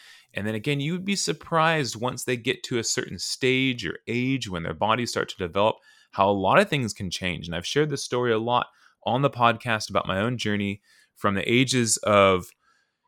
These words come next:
fourteen to sixteen, my golf game changed tremendously. Now, part of it was that I was fully immersed in the game. I was working at a golf course. I was playing as much as I could after school. And in the summers, I was out there every single day.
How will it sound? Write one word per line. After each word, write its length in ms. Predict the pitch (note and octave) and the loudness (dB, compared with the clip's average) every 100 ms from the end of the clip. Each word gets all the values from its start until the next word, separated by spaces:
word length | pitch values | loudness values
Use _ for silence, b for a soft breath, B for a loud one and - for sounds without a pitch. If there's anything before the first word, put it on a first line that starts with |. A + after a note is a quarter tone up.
| _ | _
fourteen 680 | - - D3+ - - B2+ A#2 | -4 2 2 2 -4 -2 -2
to 60 | |
sixteen, 680 | - - C3+ - - A2+ G2+ | -2 -2 -4 -4 -6 -4 -4
my 160 | G2 G#2 | -2 -2
golf 340 | G#2 G#2+ - | 0 -2 -2
game 340 | G#2+ G2+ F#2+ - - | -6 -4 -6 -10 -10
changed 440 | - G#2+ G2+ - | -6 -4 -6 -8
tremendously. 1080 | - G#2 A2 D#3 G#3 F3+ - - - - _ _ _ _ _ b | -8 -6 -2 0 0 0 -2 -8 -12 -18 _ _ _ _ _ b
Now, 140 | G2+ | -2
part 320 | G2 - D#3 G3+ | -2 2 6 6
of 80 | |
it 100 | F#3 | 4
was 220 | C3+ B2 A2+ | 2 2 2
that 200 | A#2 D2+ | 0 2
I 80 | G2+ | 2
was 260 | G2 F#2+ | 2 -2
fully 760 | - - D3+ D#3 D#3 C#3 A#2+ A2+ | -6 -6 0 2 2 2 -2 -4
immersed 460 | G2+ G2 G2+ F#2 - | -6 -2 -2 -2 -6
in 80 | E2+ | -8
the 80 | |
game. 340 | E2 A#2 B2 A2+ | -4 -4 -2 -2
I 80 | B1 | -4
was 180 | F2 | -8
working 300 | F2+ A2+ B2 | -4 -4 -2
at 80 | A#2 | -4
a 60 | A2 | -2
golf 280 | A2 G#2+ - | 2 0 0
course. 360 | A2+ A2 G#2 | 0 0 0
I 80 | D2+ | -4
was 100 | - | -4
playing 460 | - G#2+ G#2 G2+ F2 | -6 -4 -2 -2 -4
as 160 | E2+ | -8
much 280 | F#2+ G#2 - | -4 -4 -4
as 120 | G#2 | -4
I 100 | F2+ | -4
could 400 | F2 - A2+ G2+ | -4 -2 0 0
after 320 | - F2 - | -2 -4 -6
school. 500 | D2+ - G#2+ A2 G#2+ | -10 -8 -2 2 2
And 100 | G2 | 0
in 40 | E2+ | -4
the 60 | |
summers, 440 | E2+ - G#2 G2 F2 | -6 -2 -2 -2 -2
I 80 | D#2+ | -4
was 120 | E2+ | -4
out 140 | E2+ | -6
there 120 | E2 | -4
every 160 | F2+ G2 | -4 -4
single 320 | - F2 D#2 | -8 -8 -12
day. 480 | D#2+ A2+ A2+ G#2+ G#2 | -6 0 2 2 0